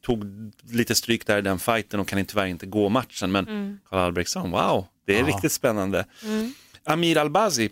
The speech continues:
Speaker 2: Mm.
Speaker 1: som vi har haft med i podden, han förlorade faktiskt sin första match. Han gick i karriären, han gick den i Brave och där mötte han en U F C, en U F C-fighter som borde ha stannat i U F C, för han är verkligen så pass bra.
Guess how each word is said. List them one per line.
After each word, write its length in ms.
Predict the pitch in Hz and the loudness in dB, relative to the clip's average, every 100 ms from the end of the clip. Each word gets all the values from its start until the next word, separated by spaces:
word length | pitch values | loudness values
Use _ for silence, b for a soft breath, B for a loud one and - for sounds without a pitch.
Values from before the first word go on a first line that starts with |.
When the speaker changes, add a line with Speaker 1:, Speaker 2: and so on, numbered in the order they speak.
| - _ _ | -4 _ _
Speaker 2:
Mm. 240 | 226 220 254 | -6 -6 -6
Speaker 1:
som 140 | - 123 | -2 2
vi 60 | 113 | 2
har 20 | |
haft 120 | - | 2
med 120 | 117 | 0
i 40 | 107 | 2
podden, 420 | 113 107 113 117 | 0 2 2 2
han 220 | 92 139 135 | 0 0 2
förlorade 320 | 156 156 139 | 4 4 2
faktiskt 220 | 123 120 | -2 0
sin 100 | 117 | -2
första 340 | - 131 - 113 | 0 0 2 2
match. 280 | 139 - | 0 0
Han 120 | 110 110 | 0 2
gick 260 | 110 - | 0 0
i 80 | 127 | -2
karriären, 500 | 110 113 113 123 139 | 2 2 4 2 2
han 260 | 117 110 107 | 0 0 2
gick 180 | 110 - | 2 2
den 120 | 101 | 0
i 40 | |
Brave 380 | 95 120 139 147 | 2 4 4 4
och 160 | 117 110 | 2 2
där 100 | 117 | 2
mötte 220 | 107 107 | 2 0
han 100 | 107 | 2
en 60 | |
U 100 | 101 | 2
F 80 | 98 | 2
C, 140 | - 104 | 2 2
en 220 | 95 107 107 | 4 2 2
U 120 | 95 | 2
F 60 | |
C-fighter 460 | - - 120 107 98 | -2 0 0 0 -2
som 260 | 95 90 87 _ _ _ _ - | -2 -2 -4 _ _ _ _ -2
borde 260 | 98 85 | 0 2
ha 40 | 85 | -2
stannat 380 | - 87 95 101 | -2 -2 0 2
i 40 | |
U 100 | 92 | 2
F 40 | 90 | 2
C, 140 | 95 | 0
för 100 | - | 0
han 100 | 95 | 0
är 80 | 92 | 2
verkligen 300 | 95 85 95 | 0 -2 -2
så 160 | 101 90 | 0 0
pass 180 | 87 | -2
bra. 220 | - 117 | 0 0